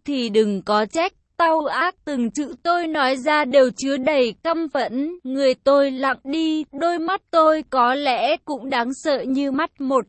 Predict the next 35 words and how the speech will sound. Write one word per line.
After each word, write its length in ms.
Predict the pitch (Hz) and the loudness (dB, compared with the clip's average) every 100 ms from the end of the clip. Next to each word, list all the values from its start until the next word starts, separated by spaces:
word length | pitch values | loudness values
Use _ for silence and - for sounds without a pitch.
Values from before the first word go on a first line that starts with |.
| - | -2
con 240 | 320 302 | -2 -2
thú 280 | 285 262 247 247 | -2 -2 -2 -4
dữ 140 | 277 226 | -8 -4
đang 340 | 254 302 277 | 0 0 0
bị 220 | 269 240 - | -4 -6 -6
thương. 460 | 302 311 311 294 269 _ _ _ - 233 | -4 0 0 -2 -10 _ _ _ -18 0
Giờ 200 | 294 277 | 4 4
này 340 | 262 262 254 240 | 4 0 -2 -4
thằng 300 | 247 226 226 | -4 -4 -2
nào 300 | 226 220 208 | 0 2 2
mà 300 | 202 214 214 | 0 0 0
nói 320 | 208 202 208 | 0 0 0
một 280 | 254 277 226 | 0 0 0
lời 320 | 262 269 247 | 0 2 2
nào 320 | 240 240 226 | 0 0 0
nửa 280 | 233 247 220 | 0 0 0
làm 340 | 196 233 226 208 | 2 2 2 -2
tổn 360 | 311 285 220 | 2 2 2
thương 340 | 208 330 349 320 | -4 -4 -4 -4
em, 480 | 254 262 262 254 233 | -2 0 0 -2 2
tôi 200 | 320 320 | 4 4
thề 440 | - 330 302 254 233 - | 0 0 4 4 2 -2
sẽ 160 | 277 269 | -6 -2
bắt 160 | 339 - - | -4 -4 -4
thằng 260 | 269 226 | -4 -2
đó 280 | 226 240 240 277 | 0 2 2 0
phải 200 | 285 208 | -2 -2
trả 260 | 294 247 190 | -2 0 0
giá. 520 | 185 233 214 220 277 302 | 0 2 2 0 -4 -10
Dường 400 | 220 269 240 247 | -4 -2 0 0
như 240 | 294 320 302 | 0 -2 -4
sự 180 | 330 220 | -6 -6
dữ 260 | 190 254 262 | -6 -8 -8
dội 340 | 277 320 269 - | -2 -2 -2 -4
của 140 | 254 | -6